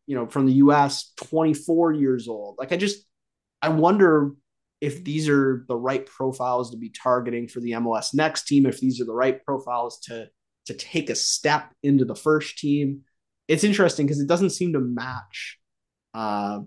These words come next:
the way the Whitecaps have targeted players, like, at the first team level. So maybe they're just trying to build, like, a really strong M L S Next team, and they think that fielding a competitive, high level of competition M L S Next team is the right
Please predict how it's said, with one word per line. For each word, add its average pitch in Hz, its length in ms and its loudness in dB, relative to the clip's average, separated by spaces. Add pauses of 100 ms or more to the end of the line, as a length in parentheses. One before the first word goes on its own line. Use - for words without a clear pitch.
(580)
the 143 80 4
way 139 400 6
the 131 80 0
Whitecaps 123 460 -2
have - 80 -14
targeted 117 400 -2
players, 110 400 -2
like, 113 120 -8
at - 60 -8
the - 80 -16
first - 320 -6
team 110 180 -8
level. 95 300 -12
So 123 380 2 (200)
maybe 208 240 6
they're 269 120 6
just 180 240 2
trying 151 320 4
to 135 60 4
build, 135 400 0
like, 131 180 -2
a 107 80 -4
really 123 420 -2
strong 123 580 -4
M 131 120 -2
L 120 100 -2
S - 180 -8
Next 117 400 -10
team, 190 380 0
and 131 140 2
they 120 80 0
think 143 420 -4
that 120 280 -2 (1000)
fielding 165 380 4
a 135 60 2
competitive, 135 920 2 (960)
high 156 220 2
level 143 340 2
of 135 60 -6
competition 131 600 -4
M 127 120 -4
L 120 80 -2
S - 160 -8
Next 131 300 -4
team 127 160 -4
is 120 100 -6
the 123 100 -4
right 117 300 -6